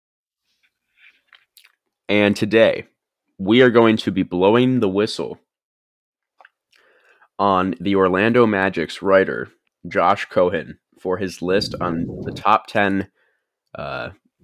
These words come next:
point guards and shooting guards in the N B A. So,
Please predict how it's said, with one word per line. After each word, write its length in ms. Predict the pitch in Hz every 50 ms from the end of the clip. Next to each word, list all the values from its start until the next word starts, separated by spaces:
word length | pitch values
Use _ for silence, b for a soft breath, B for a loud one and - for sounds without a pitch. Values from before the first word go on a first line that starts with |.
| _ _ _ _ _ _ _ _ _
point 240 | _ - 107 104 -
guards 360 | 120 117 113 113 117 113 -
and 200 | - 85 92 95
shooting 380 | - - - - 104 95 92 87
guards 520 | 82 80 73 69 69 64 65 - - - - _ _ _ _
in 140 | - 92 92
the 120 | 90 85
N 120 | 82 85 85
B 180 | 80 82 82
A. 200 | 76 65 64 65
So, 420 | - - - 78 71 64 - 92